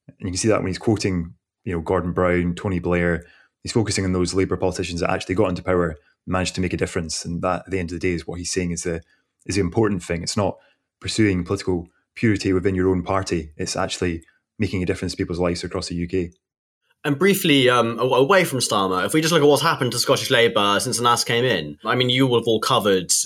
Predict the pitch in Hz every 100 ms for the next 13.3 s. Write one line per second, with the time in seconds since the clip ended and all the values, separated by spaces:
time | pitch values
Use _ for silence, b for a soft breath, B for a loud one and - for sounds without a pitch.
0 | - - - 104 - 107 92 101 - 151
1 | 110 78 85 104 b b b 123 135 147
2 | 147 170 - - 156 135 180 160 107 90
3 | 123 - 156 156 143 175 165 127 107 95
4 | 95 - - - b b 117 120 131 143
5 | 143 143 147 147 139 - 92 98 - 120
6 | 113 123 113 127 123 139 131 139 139 151
7 | 139 135 131 135 120 131 85 - - 123
8 | 131 131 147 156 139 131 135 127 156 127
9 | - 90 69 - _ - 127 139 131 131
10 | 160 151 92 95 135 - - 135 147 180
11 | - 143 - 143 143 131 147 139 139 95
12 | 92 123 160 139 135 - 175 143 113 104
13 | 87 104